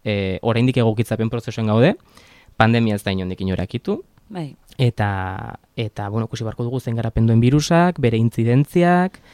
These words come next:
Speaker 1: eta zein neurri hartzen diren egoera horri aurre egiteko, ez? E, hala ere badakigu, bueno, zein eragin izaten ari den, zein ondorio utzi dituen, ja, ku-, ikusgarriak direnak. E, beraz, bueno,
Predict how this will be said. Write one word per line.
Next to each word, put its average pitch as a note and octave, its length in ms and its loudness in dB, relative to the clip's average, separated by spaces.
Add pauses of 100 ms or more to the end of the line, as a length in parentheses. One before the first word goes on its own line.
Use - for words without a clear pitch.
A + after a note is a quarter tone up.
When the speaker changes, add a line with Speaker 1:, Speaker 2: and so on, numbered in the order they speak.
(240)
Speaker 1:
eta B2+ 220 -2
zein B2 220 0
neurri C3 260 0
hartzen B2 340 -4
diren B2 460 -4
egoera A2 360 -10
horri B2+ 160 -10
aurre A#2+ 240 -10
egiteko, - 380 -16
ez? E3+ 120 -18 (560)
E, A#2 300 -6
hala B2 160 -4
ere D3 100 -2
badakigu, C3+ 480 -2
bueno, A2 240 0 (160)
zein A#2 320 0
eragin A#2 300 2
izaten A#2 260 -2
ari A2+ 80 2
den, F3+ 260 4
zein B2 220 4
ondorio A#2 320 6
utzi G#2+ 220 -2
dituen, G#2+ 440 2
ja, A2 140 2 (100)
ku-, - 200 -16
ikusgarriak G#2 640 -10
direnak. F3+ 420 -2 (560)
E, A2 320 -2
beraz, A2+ 300 0
bueno, G3 300 -4